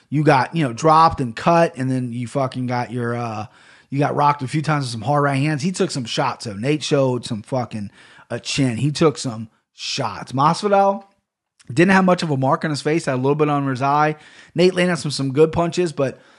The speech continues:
<clears throat> nothing crazy. Um, Nate went, you know, clenched and stuff, but Jorge's so tough to take down, and he's kinda stronger in those positions. Got out of those positions. They went on the ground a little bit and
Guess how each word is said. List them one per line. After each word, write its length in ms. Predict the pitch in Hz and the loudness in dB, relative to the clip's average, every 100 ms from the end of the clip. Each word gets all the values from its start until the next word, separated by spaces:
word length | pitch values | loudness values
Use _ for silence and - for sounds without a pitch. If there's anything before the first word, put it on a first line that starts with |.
| _ - | _ -8
<clears throat> 240 | 277 - | -6 0
nothing 580 | 285 233 190 156 175 180 | 4 4 4 2 0 0
crazy. 480 | - 165 175 220 - - - - | 2 4 4 0 -2 -12 -14 2
Um, 480 | 151 156 147 139 127 | 4 6 4 0 0
Nate 240 | 156 165 | 0 2
went, 200 | 170 160 - 175 | 0 -4 -10 -4
you 100 | 190 | -4
know, 60 | |
clenched 480 | 170 - 208 220 202 | -2 -2 0 0 -2
and 100 | 196 | -4
stuff, 280 | 202 202 214 | 2 2 4
but 120 | 180 | 0
Jorge's 360 | 160 170 165 - | 2 2 2 0
so 180 | 165 | -2
tough 180 | 165 165 | 0 -2
to 80 | 151 | -2
take 220 | 160 143 | -6 -4
down, 220 | 147 147 | -2 -2
and 100 | 156 | -2
he's 100 | 139 | -6
kinda 240 | - 151 139 | -4 -4 -4
stronger 400 | - 135 147 151 | -2 0 0 -2
in 60 | |
those 140 | 147 135 | -6 -6
positions. 540 | 127 135 139 160 - _ - - - - | -6 -6 -6 -8 -12 _ -20 -20 -20 -2
Got 180 | 143 160 | 4 4
out 100 | 160 | 4
of 60 | 160 | 4
those 160 | 156 | 2
positions. 500 | 147 131 151 160 170 | 0 -4 -2 -2 -2
They 100 | 151 | -2
went 160 | 143 160 | 0 0
on 100 | 165 | -2
the 60 | |
ground 260 | 139 139 151 | 0 0 0
a 40 | |
little 220 | 156 156 147 | 0 0 4
bit 260 | 156 170 | 4 4
and 220 | 143 131 | 0 -8